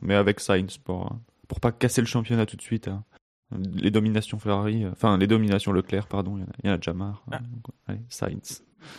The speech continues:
Speaker 2: Moi, j'avoue qu'un petit Ocon sur le podium,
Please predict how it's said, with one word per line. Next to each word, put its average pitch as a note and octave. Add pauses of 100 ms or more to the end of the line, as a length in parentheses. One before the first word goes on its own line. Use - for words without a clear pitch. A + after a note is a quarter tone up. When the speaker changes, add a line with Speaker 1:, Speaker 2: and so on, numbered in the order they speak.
(120)
Speaker 2:
Moi, A#3+
j'avoue B3+
qu'un A#3
petit C4
Ocon B3
sur A3+
le G#3
podium, G3+